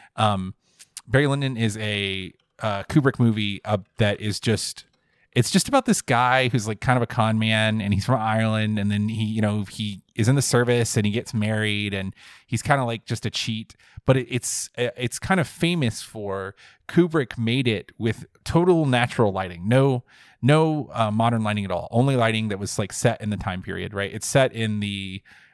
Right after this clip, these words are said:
I think, early seventeen hundreds. Um, and he's, like, uh, he at various times, like, is a spy and a soldier and a highwayman, and he's kind of a piece of shit, but it's, it's a great movie. It's gorgeous. And, like,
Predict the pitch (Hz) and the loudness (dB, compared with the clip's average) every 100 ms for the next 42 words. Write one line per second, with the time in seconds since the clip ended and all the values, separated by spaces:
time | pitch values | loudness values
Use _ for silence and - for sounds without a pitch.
0 | - 110 117 - - 110 110 - 104 110 | -2 0 0 -4 -4 -2 0 0 0 0
1 | 92 101 107 110 - - _ _ _ - | 0 0 -2 -4 -10 -18 _ _ _ -2
2 | 113 107 104 117 120 139 139 127 - _ | 0 2 2 4 6 6 2 -2 -4 _
3 | _ _ _ _ _ 113 113 110 143 135 | _ _ _ _ _ 0 0 -2 -2 0
4 | 131 127 - 113 135 135 - 131 120 107 | 2 0 0 2 2 2 2 2 2 -2
5 | 113 104 117 110 - 143 135 131 113 104 | -2 -2 -2 -2 2 2 4 2 -2 -4
6 | 135 117 123 113 104 131 120 120 113 113 | -4 -2 -2 -2 -2 -2 -2 -4 -4 -4
7 | 117 240 214 - 135 - 988 988 988 113 | 0 2 2 0 -2 -2 -2 0 -2 -6
8 | 107 - - 117 113 95 185 190 131 123 | -8 -14 -12 -12 -12 -10 0 0 0 -4
9 | 110 98 123 104 131 131 113 101 - 113 | -8 -12 -16 -4 0 0 -2 -6 -6 -6
10 | 110 107 | -6 -8